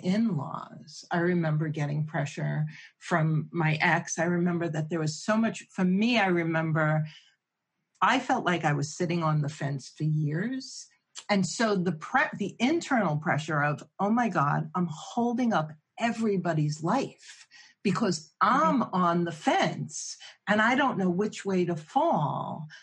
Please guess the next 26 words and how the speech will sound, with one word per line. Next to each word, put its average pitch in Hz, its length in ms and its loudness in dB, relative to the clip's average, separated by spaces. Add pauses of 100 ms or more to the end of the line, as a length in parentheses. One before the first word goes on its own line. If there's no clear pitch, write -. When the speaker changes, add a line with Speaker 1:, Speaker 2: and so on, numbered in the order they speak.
(320)
Speaker 1:
Um, 214 380 4 (260)
I 220 100 2
was 240 220 2
bad 160 680 2
for - 140 -4
that 160 340 2
reason 156 400 -4
too. 156 240 -2
So 160 220 -2
on 156 200 2
top 226 300 0
of 180 160 -4
everything 165 440 -2
else, 202 280 0
I 196 40 2
remember 180 400 2
that 165 280 0
being 156 200 0
so 226 460 -4
powerful. 202 500 2
And 147 80 -2
my 147 120 -2 (100)
therapist 202 520 -2
said 160 240 -4
to 175 80 -4
me, 165 260 -2